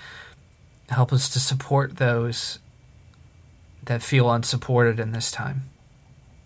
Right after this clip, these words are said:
Help us to not overlook those who are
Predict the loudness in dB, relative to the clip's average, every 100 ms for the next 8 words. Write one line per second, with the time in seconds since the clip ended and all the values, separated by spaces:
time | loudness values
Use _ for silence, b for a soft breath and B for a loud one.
0 | _ -20 -20 -20 -20 -20 -20 -20 -20 B
1 | B B B 0 2 6 4 4 4 6
2 | 4 2 0 0 0 0 -2 -6 -4 -4
3 | -4 -6 -8 -12 -20 -2 0 2 0